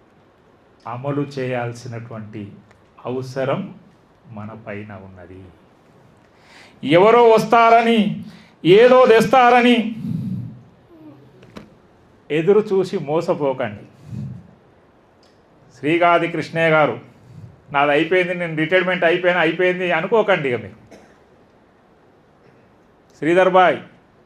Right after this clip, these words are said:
అనుకోకండి. ముందున్నది, ముందున్నది కష్టకాలం.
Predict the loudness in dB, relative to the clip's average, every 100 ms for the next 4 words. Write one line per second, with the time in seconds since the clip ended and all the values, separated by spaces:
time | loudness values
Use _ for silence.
0 | _ _ _ -20 -18 -14 -14 -16 -20 _
1 | _ _ _ _ _ _ _ _ _ _
2 | _ _ _ -20 -20 -20 -10 -8 -6 -4
3 | -2 0 0 -2 -12 -20 _ -20 -20 _
4 | _ -20 _ _ _ _ _ _ _ -16
5 | -8 -4 -4 -6 -8 -8 -8 -4 -4 -4